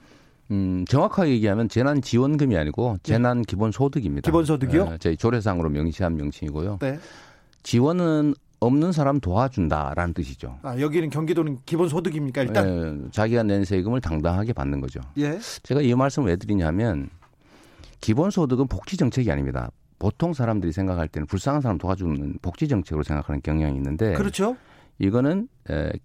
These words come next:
Speaker 1: 경제 선순환을 가능하게 하는, 그러니까 소비를 촉진시켜서 매출을 늘리고 생산을 늘리는 이 선순환을 일으키는 경제 정책이에요.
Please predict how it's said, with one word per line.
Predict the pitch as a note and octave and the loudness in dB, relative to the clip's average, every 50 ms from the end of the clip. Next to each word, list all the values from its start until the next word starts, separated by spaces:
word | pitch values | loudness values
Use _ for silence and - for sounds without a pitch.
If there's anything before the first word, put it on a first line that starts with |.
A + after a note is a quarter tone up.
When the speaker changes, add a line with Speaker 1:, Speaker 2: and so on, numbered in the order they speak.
| _ _ - - - - - | _ _ -20 -20 -20 -12 -4
Speaker 1:
경제 | - G2+ G#2+ G#2+ G#2+ D3 F3 F#3 | 0 2 2 4 4 4 2 2
선순환을 | - - E3+ E3+ D#3+ - F#3 F3+ E3 C3 G#2 E2+ D2 D2 | 2 0 0 0 0 0 2 2 2 2 2 2 0 0
가능하게 | D2 - F2 F2+ F#2 F2+ E2+ E2+ D#2+ D2 | -2 -2 0 0 2 2 2 0 0 -2
하는, | C2 C2 D2+ A2 E3+ - _ _ - - - - - - - - - - - | -2 -2 -2 -4 -4 -6 _ _ -20 -20 -20 -20 -20 -20 -20 -20 -20 -18 -10
그러니까 | - - - - D2 | -6 -4 -4 -4 -4
소비를 | - - - C#3+ C3 D3 D#3+ D#3 E3+ E3 | -2 0 0 2 2 2 2 2 0 -2
촉진시켜서 | - D#3 - - C3+ B2 A2 A2+ A2 - A2+ A#2+ C#3+ E3 F#3 A3 - _ _ - - _ _ - | -4 -6 -4 -2 0 0 0 0 -2 -2 0 0 0 -2 -2 -4 -8 _ _ -20 -20 _ _ -2
매출을 | F2+ F#2 G2 F#2+ - - C3 C3 | 0 0 0 0 0 0 0 2
늘리고 | A#2 G2+ F2 E2+ F#2 A2+ C3 | 2 2 2 2 2 0 0
생산을 | - C#3+ C#3 C3 C3+ B2 A2 F2+ | 0 0 2 2 2 2 2 2
늘리는 | D2+ D2 C#2+ D2 C#2+ C2+ B1+ B1+ B1+ - _ _ - | 2 0 0 0 -2 -2 -4 -8 -12 -16 _ _ -8
이 | - - - | -8 -8 -6
선순환을 | - - C3 C#3 C3+ F3 E3+ D#3 C#3 A2 D#2+ | -2 -2 -2 0 0 0 0 2 2 2 0
일으키는 | D#2 D2+ - - - F2 A2 B2 A2 D#2 C#2+ - - - - | 0 -2 -4 -4 -2 0 0 0 0 -2 -6 -10 -16 -14 -4
경제 | - F#2 F#2+ F#2 A#2 | 0 0 2 2 2
정책이에요. | D3 E3 A#2 E2 - - - B1+ A#1+ A1+ A#1+ C2+ | 2 2 0 -2 -2 -6 -6 -6 -6 -8 -8 -12